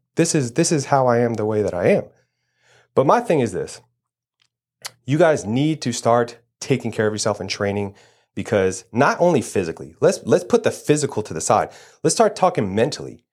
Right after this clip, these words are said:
mentally preparing yourself to what's about to come, because you guys are ultimately losing tons of opportunities because you're not mentally prepared to handle it. I see it all the time, you know, especially in this, in the game of business. Everybody wants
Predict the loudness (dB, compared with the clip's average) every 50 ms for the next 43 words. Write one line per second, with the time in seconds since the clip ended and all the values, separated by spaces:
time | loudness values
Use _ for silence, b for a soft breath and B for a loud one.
0 | _ _ _ _ _ _ 0 4 4 4 4 2 0 0 0 -2 -2 -4 -6 -6
1 | -2 0 2 2 4 2 2 0 -2 -2 0 0 0 0 0 -2 -8 -6 -2 -2
2 | -2 -2 -4 -4 -2 -2 -2 -2 -4 -10 -6 -4 -4 -4 -4 -8 _ b b b
3 | b b b b b b -6 -2 0 0 0 2 4 4 4 4 2 0 0 2
4 | 0 0 0 0 0 0 0 0 -2 -4 -4 -4 -6 -8 -8 -10 -10 -8 -6 -6
5 | -4 -4 -4 -6 -6 -6 -8 -8 -6 -8 -12 -12 -12 -10 -6 -2 -2 -2 -2 -2
6 | -4 -8 -8 -10 B B B B B B -10 -6 -2 -2 0 2 2 2 2 0
7 | 0 0 -2 -2 -2 -4 -6 -2 -2 -2 -2 -2 -2 -4 -4 -4 -4 -6 -8 -10
8 | -14 _ _ _ _ _ _ _ _ _ _ _ _ -2 -2 -2 0 2 2 4
9 | 4 4 4 4 2 0 0 -2 -2 -4 -4 -12 _ _ _ _ _ _ _ 0
10 | 2 2 2 4 4 2 2 2 2 2 2 2 2 2 0 -2 -4 -10 -10 -4
11 | -2 0 0 0 2 2 2 4 2 0 0 0 2 2 2 2 -2 -10 -12 -14
12 | -16 -18 _ _ _ _ _ _ _ _ _ _ _ _ -4 -2 -2 0 0 0
13 | 0 2 2 2 2 0 -2 -6